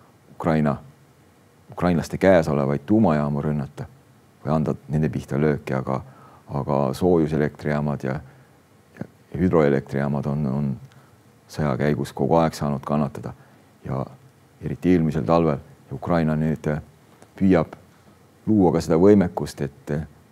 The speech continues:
et nii-öelda sellise avarii taastamise võimekust, et kui midagi purustataksegi, ehk siis võimalikult kiiresti siis elektrivarustus jälle taastada, et, et samasugune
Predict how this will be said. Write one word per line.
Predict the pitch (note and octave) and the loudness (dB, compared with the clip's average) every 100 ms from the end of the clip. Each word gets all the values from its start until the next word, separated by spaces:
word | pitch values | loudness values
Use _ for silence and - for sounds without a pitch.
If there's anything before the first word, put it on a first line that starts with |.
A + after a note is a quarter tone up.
| - | -18
et | D2+ | -8
nii-öelda | D#2+ C#2+ | -2 -2
sellise | D2 D#2 D2+ | 0 0 0
avarii | D#2 D#2 F2 D#2+ | 2 4 4 4
taastamise | D#2+ E2 - C2 C#2+ | 4 2 -2 -6 -2
võimekust, | C#2 D#2+ D2 - - - | 0 0 -2 -6 -14 -14
et | - | -14
kui | - | -8
midagi | C2 C#2 C2 - - - _ _ _ _ _ - | -4 -2 -4 -8 -18 -20 _ _ _ _ _ -8
purustataksegi, | - D#2 - D2 - - C#2+ - - - _ _ - | -4 -4 -4 -8 -6 -12 -12 -12 -20 -20 _ _ -16
ehk | - | -14
siis | - C#2+ - - _ _ _ _ _ - _ | -12 -14 -14 -18 _ _ _ _ _ -20 _
võimalikult | D#2+ D2 D2 - - | -4 -4 -6 -12 -4
kiiresti | E2+ D2+ - - - _ _ _ _ - | -2 -2 -4 -12 -14 _ _ _ _ -10
siis | D#3 | -4
elektrivarustus | - - C#2 D2+ D3+ - - C#2 - D2+ | -4 -4 -4 -4 -4 -10 -12 -12 -10 -4
jälle | C#2 D2 | -2 0
taastada, | D2+ D#2+ D#2+ - - | 2 0 0 -8 -10
et, | C#2+ - - - | -12 -12 -20 -12
et | - | -8
samasugune | - E2+ D#2+ E2 D2+ D2 | -2 0 0 -2 -2 -2